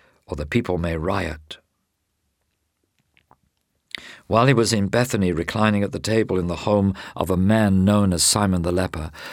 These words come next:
a woman came with an alabaster jar of very expensive perfume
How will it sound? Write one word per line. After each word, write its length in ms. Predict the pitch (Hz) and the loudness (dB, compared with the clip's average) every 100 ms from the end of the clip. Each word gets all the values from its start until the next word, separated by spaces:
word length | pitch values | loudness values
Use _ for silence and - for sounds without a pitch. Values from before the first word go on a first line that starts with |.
| - - | -18 -6
a 80 | - | 0
woman 560 | 98 101 143 147 143 139 | 2 4 4 2 2 -2
came 420 | - 123 127 123 | 0 0 2 2
with 160 | 117 98 | 0 0
an 160 | 95 - | -2 0
alabaster 680 | 113 107 104 101 - 104 | -2 0 0 0 -2 -2
jar 640 | 85 - - 95 95 95 - | -4 -6 -2 0 0 -2 -2
of 140 | 92 | -6
very 420 | 78 82 104 110 107 | -6 -4 0 2 0
expensive 640 | - - 101 98 - - | -2 -2 -2 -2 -4 -4
perfume 540 | 98 95 - 92 85 | -4 -4 -2 -2 -2